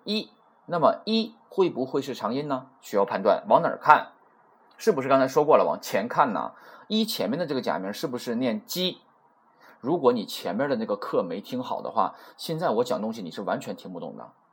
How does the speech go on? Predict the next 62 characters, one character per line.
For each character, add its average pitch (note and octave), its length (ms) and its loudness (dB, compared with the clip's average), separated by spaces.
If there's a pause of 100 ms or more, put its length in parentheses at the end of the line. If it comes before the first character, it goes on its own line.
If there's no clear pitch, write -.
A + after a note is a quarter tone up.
你 - 80 -8
听 G3+ 200 -2
不 A3 60 2
出 A3 100 -4
个 G#3+ 220 4
数 E2+ 140 -6
来， D#2+ 100 -2
知 D#2+ 100 -8
道 C#2 140 -4
吗？ C2 140 -8 (260)
我 B2+ 160 10
说 F#3+ 240 2
一 A3 240 -2
前 G#2+ 180 0
面 C#3 140 -2
假 - 140 -2
名 F#2+ 160 -6
是 A2 160 -6
鸡 D3 180 -6
的 A#2 80 0
话， G2 140 0
你 G2+ 160 -4
既 A#3+ 260 -2
不 D#3 160 -6
知 A#2 140 -4
道 A2 160 4
哪 G2+ 180 -4
个 G2+ 140 -6
是 G#2+ 180 -8
一， A2 240 -2
你 A2 160 -2
也 G3+ 180 2
不 - 240 -8
知 G2 80 -10
道 G#2+ 140 0
什 G2 180 -12
么 G2+ 120 -8
是 G#2 100 -10
鸡， A2+ 420 -4 (1200)
对 F3 100 -2
不 D#3 80 0
对？ D#3 220 4 (180)
所 - 160 -4
以 - 20 -8
说 D3+ 80 0
把 F#2+ 140 2
前 G#2 240 -2
面 C#3 80 0
的 C3 80 0
不 C#3+ 160 -6
行 D#2+ 180 -10
的 G#2+ 60 -6
话 A2+ 140 -2
多 C#3+ 180 -2
听 C#3 220 -10
几 - 120 -12
遍 F2+ 220 -6
啊。 A#2 380 0 (1900)
好 C#3+ 80 2
了， E3 180 10
那 F3+ 80 2
么 - 220 4